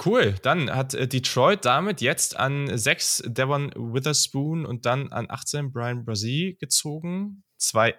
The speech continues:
echt starke Spieler mit viel Upside, die auch, wie ich finde, gut echt so ein, also ich finde schon, dass die beide auch irgendwie Top five in der Liga werden können, wenn alles gut läuft. Und ich finde, dieses Upside sollte man sich halt einfach geben, ne? Ob's dann am Ende klappt, ist immer so eine andere Sache. Aber das finde ich echt,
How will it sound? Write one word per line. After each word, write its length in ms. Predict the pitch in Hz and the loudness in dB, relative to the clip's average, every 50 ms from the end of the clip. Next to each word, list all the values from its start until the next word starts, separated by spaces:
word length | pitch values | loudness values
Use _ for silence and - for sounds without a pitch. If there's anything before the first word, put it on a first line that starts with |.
| _ _ _ _ | _ _ _ _
echt 440 | - 120 127 135 131 - - - _ _ _ | 2 4 4 4 2 0 -8 -14 _ _ _
starke 480 | - - - - 123 117 123 131 - | -2 -2 2 6 6 6 6 6 4
Spieler 300 | 135 - - - 123 131 | -2 -4 -2 0 0 0
mit 120 | 120 120 113 | 0 -2 -4
viel 200 | - - 123 - | -4 -2 0 0
Upside, 480 | - - - - - 123 117 113 113 | 0 0 0 0 2 4 4 4 2
die 400 | 110 - 113 113 113 117 113 - | 0 -2 -6 -4 -4 -4 -2 -2
auch, 240 | - 117 - - - _ | -2 -2 -2 -4 -10 _
wie 180 | - 113 120 120 | -8 -6 -4 -4
ich 120 | 117 - | -4 -4
finde, 220 | - 120 117 113 | -4 -2 -2 -4
gut 340 | 104 - - 123 127 127 - - - - - - - - - - | -4 -2 0 0 0 0 -2 -6 -10 -16 -20 -20 -20 -20 -18 -4
echt 240 | - - 117 - - | 0 0 0 2 0
so 260 | - 120 117 113 113 | 2 2 4 4 4
ein, 460 | 113 113 113 110 110 110 110 123 135 _ _ _ _ _ _ _ _ _ _ _ | 2 2 0 0 0 -2 -2 -4 -8 _ _ _ _ _ _ _ _ _ _ _
also 160 | - 95 95 | -4 -4 -4
ich 100 | 92 - | -4 0
finde 160 | - 113 101 | 0 0 2
schon, 180 | - 123 127 175 | 4 4 6 6
dass 140 | 175 131 - | 6 4 4
die 80 | 113 | 2
beide 260 | 95 107 98 110 113 113 | 4 6 6 6 6 4
auch 80 | 104 | 2
irgendwie 300 | - - 104 110 110 107 | 2 0 0 0 -2 -2
Top 200 | - 123 113 - | -2 -2 -2 0
five 240 | - 120 110 123 - | 2 2 2 4 4
in 60 | 165 | 2
der 100 | 135 110 | 0 2
Liga 320 | 107 107 107 101 107 101 92 | 2 2 2 2 2 2 4
werden 220 | 104 104 101 107 | 2 2 2 0
können, 320 | - - 131 135 156 151 | 0 0 2 2 2 2
wenn 100 | 113 101 | 2 2
alles 280 | 87 92 104 104 - - | 2 0 0 -2 -4 -4
gut 160 | - 107 - | -6 -6 0
läuft. 320 | 117 123 123 117 - - 107 | 2 4 4 4 2 0 -4
Und 80 | 101 | -4
ich 80 | 104 - | -4 -4
finde, 160 | - 110 104 | -2 -2 -2
dieses 260 | 95 104 104 98 92 | 0 -2 -2 0 0
Upside 320 | - - - - 135 113 - | 0 0 2 2 2 2 2
sollte 220 | 107 101 - 101 | 0 -2 -2 -2
man 120 | 104 101 | -4 -4
sich 100 | 92 - 110 | -4 -4 -4
halt 80 | 95 | -4
einfach 240 | - 98 95 107 98 | -4 -4 -6 -8 -6
geben, 260 | - - 98 95 90 | -2 0 0 0 0
ne? 140 | 92 123 160 | 0 2 2
Ob's 160 | 123 107 - | 0 0 0
dann 100 | - 110 | -2 -2
am 100 | 104 101 | -2 -2
Ende 160 | 101 104 104 104 | -2 -2 -4 -4
klappt, 300 | - - 117 120 - - | 0 0 0 0 0 -2
ist 100 | 110 - | -4 -2
immer 160 | 101 107 107 | -2 -2 -2
so 80 | 101 | -2
eine 120 | 101 95 85 | -2 -2 0
andere 260 | 98 131 156 147 147 | 0 0 0 0 -2
Sache. 460 | 135 151 151 - - 185 190 160 - | -2 -4 -4 -2 -2 -2 -2 -2 -2
Aber 180 | 101 104 104 98 | -4 -4 -4 -4
das 140 | 107 107 - | -4 -4 -4
finde 160 | - 104 101 | -6 -8 -4
ich 80 | - | -2
echt, 220 | - 107 110 - | 0 0 -2 -2